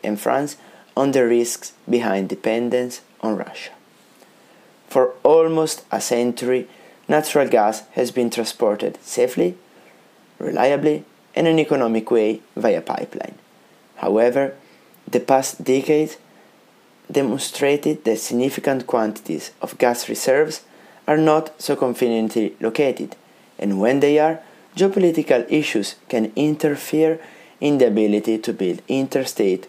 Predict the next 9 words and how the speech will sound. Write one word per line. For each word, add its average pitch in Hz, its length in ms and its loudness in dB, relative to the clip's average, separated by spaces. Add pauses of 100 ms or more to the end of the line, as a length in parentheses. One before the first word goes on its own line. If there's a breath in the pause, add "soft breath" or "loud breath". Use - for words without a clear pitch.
connections. - 680 -6 (240 soft breath)
However, 156 560 4 (440)
pipelines 135 640 0 (180)
are 131 160 -2
not 135 560 -2
the 120 200 0
only 110 380 2
alternative 135 800 0 (440)
anymore. 92 400 -6